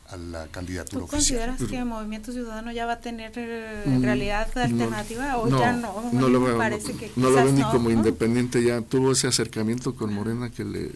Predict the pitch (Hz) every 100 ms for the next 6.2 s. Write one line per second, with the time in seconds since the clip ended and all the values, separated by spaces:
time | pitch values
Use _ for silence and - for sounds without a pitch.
0 | - - - 110 - 107 101 - 104 98
1 | 90 85 - 101 - - 90 82 - -
2 | - - 101 - 110 101 95 113 110 104
3 | - - - 87 - - - - - 110
4 | 123 113 113 107 110 104 107 - 92 -
5 | 104 98 90 92 95 98 98 90 - 98
6 | 90 76